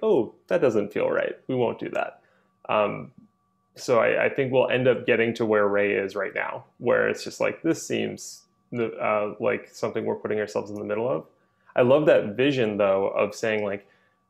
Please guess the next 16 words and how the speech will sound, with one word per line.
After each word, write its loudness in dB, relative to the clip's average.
our 4
goal 4
is 0
to -2
build 2
a 2
system -2
that 0
is -4
self-service. -4
Um, -2
but 2
I -2
think -2
we're 2
all 2